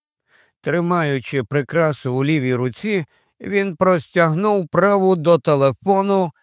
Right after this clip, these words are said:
і набрав номер. «Гарні діаманти», подумав він і вказівним пальцем провів по суцвіттю. І раптом щось гостре, як голка, різонуло йому палець.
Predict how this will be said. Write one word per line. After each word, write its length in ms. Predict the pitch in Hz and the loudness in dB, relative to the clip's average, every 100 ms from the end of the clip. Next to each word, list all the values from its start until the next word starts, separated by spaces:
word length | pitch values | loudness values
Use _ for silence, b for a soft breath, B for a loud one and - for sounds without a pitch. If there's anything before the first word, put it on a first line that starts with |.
| _ | _
і 100 | - | -6
набрав 520 | 175 151 135 131 127 120 | -2 0 0 0 0 -2
номер. 520 | 113 98 76 50 _ _ _ _ _ _ _ _ _ _ _ | -6 -6 -8 -14 _ _ _ _ _ _ _ _ _ _ _
«Гарні 720 | 95 110 160 156 120 110 113 | -12 -4 -2 0 -2 -4 -6
діаманти», 920 | 104 127 131 135 139 120 104 - 95 - _ _ _ _ | -4 -2 0 0 -2 -2 -6 -10 -12 -14 _ _ _ _
подумав 680 | - 139 139 139 120 113 113 | -8 -6 -2 -2 -2 -4 -4
він 300 | 180 180 151 - _ _ _ | -2 -2 -4 -10 _ _ _
і 140 | - 165 | -6 -4
вказівним 880 | 160 139 156 147 147 156 190 180 143 | -4 -4 -4 -2 -2 -2 -2 -2 -2
пальцем 600 | 147 175 165 190 165 160 | -2 -2 -2 -2 -2 -2
провів 480 | 170 165 180 139 | 0 2 2 -2
по 220 | 101 123 120 | -4 -6 -4
суцвіттю. 880 | - 123 - 135 120 - 82 - _ _ _ _ _ _ _ _ | -6 -10 -8 -8 -8 -8 -18 -20 _ _ _ _ _ _ _ _
І 120 | - 95 | -14 -6
раптом 560 | 160 208 - 117 73 b b b | -2 -2 -4 -10 -10 b b b
щось 380 | - 185 190 151 | -4 0 2 2
гостре, 600 | 117 196 208 165 - 151 | 2 4 4 2 0 0
як 180 | 151 147 | 0 -2
голка, 540 | 123 214 208 160 208 | 2 2 2 2 2
різонуло 720 | 185 190 151 175 170 202 196 196 | 4 2 2 0 0 0 2 2
йому 300 | 180 185 170 | 2 2 0
палець. 640 | 196 165 127 95 - | 0 0 0 -6 -10